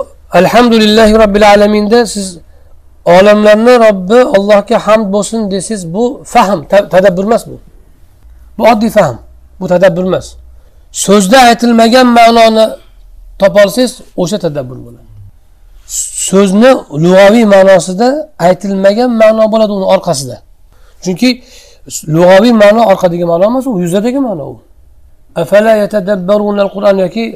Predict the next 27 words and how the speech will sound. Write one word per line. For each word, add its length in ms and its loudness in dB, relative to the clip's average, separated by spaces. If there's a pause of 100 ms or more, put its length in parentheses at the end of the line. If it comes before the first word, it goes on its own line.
(140)
"Liyaddabbaru 840 -2
ayati". 480 -2 (920)
Tadabbur 460 0 (100)
qilishlari 460 -2
uchun 300 -6
Qur'onni 440 -4
nozil 360 0
qildik 340 -8
desa, 240 -6 (580)
tadabbur 440 0
nima 200 2
degani? 280 -2
U 120 -8 (640)
Qur'oni 320 2
Karimni 320 0 (460)
o'qib, 340 2 (340)
ma'nolarini, 720 4 (260)
kalimalarini 640 2
ma'nosini 480 2
bilish 220 -8
emas 200 -4
u. 80 -12 (840)
Kalimani 360 -2
ma'nosini 360 0
bilish 160 -6
tadabburga 540 -4
kirmaydi. 400 -8